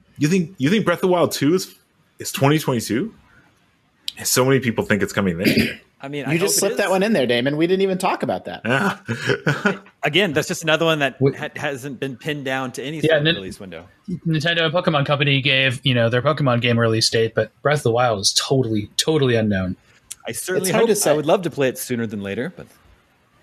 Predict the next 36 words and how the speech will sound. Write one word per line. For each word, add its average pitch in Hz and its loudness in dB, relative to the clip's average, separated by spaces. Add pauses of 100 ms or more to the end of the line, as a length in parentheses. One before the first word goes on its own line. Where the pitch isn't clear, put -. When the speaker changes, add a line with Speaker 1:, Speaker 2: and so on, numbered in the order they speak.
(120)
Speaker 3:
I 165 -4
mean, 170 0
I'm 139 2
assuming, 131 2 (720)
I'm 127 0
assuming 147 0
it'll 120 4
launch 113 4
with, 107 0
you 110 -4
know, 95 -4
the 98 0
long 110 4
rumored 104 0
Nintendo 101 0
Switch - -2
Pro 123 4
Speaker 1:
Yeah. 87 -2 (140)
Speaker 3:
with, 107 0 (120)
with, 113 -2 (140)
you 110 -4
know, 107 2
forward 104 2
compatible 104 2
options 104 2
or 107 0
whatever 135 4
you 131 6
wanna 117 2
call 107 4
it. 87 -4
Like, 98 0
it'll 101 -2
be 104 2
another 101 2
game, 95 0